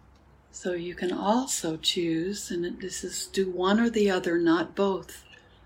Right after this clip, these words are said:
when you sit. You can observe your belly moving up as you inhale, and then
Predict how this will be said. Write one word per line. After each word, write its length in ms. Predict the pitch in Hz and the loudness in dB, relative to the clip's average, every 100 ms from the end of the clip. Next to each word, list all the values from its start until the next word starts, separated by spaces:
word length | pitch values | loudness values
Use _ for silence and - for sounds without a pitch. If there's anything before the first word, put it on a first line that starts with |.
| _ _ | _ _
when 140 | 180 175 | -2 0
you 120 | 165 | 0
sit. 580 | - - 190 170 202 - _ - - - _ _ _ _ _ _ - - - - - - _ | -2 0 0 0 -6 -16 _ -20 -20 -20 _ _ _ _ _ _ -20 -20 -20 -20 -20 -20 _
You 140 | - 202 | -2 2
can 160 | 208 | 4
observe 880 | 185 165 - 175 175 196 226 - - _ _ _ _ _ _ - _ _ _ _ _ _ _ _ _ | 4 4 4 4 4 2 0 -6 -16 _ _ _ _ _ _ -20 _ _ _ _ _ _ _ _ _
your 140 | 170 160 | -6 0
belly 440 | 170 165 175 208 | 6 6 6 4
moving 480 | 220 180 160 165 160 | 4 2 6 4 4
up 360 | 160 208 - - _ _ _ _ _ _ - - - - - - - _ _ _ _ _ | 0 -2 -4 -14 _ _ _ _ _ _ -20 -20 -20 -20 -20 -20 -20 _ _ _ _ _
as 200 | 175 160 | -8 -4
you 100 | 180 | 0
inhale, 640 | 185 196 202 214 208 214 220 _ _ _ _ _ _ _ _ _ _ _ _ _ _ _ _ - | 2 2 0 0 0 0 -4 _ _ _ _ _ _ _ _ _ _ _ _ _ _ _ _ -8
and 160 | 156 | 0
then 340 | 160 160 156 | 2 2 -4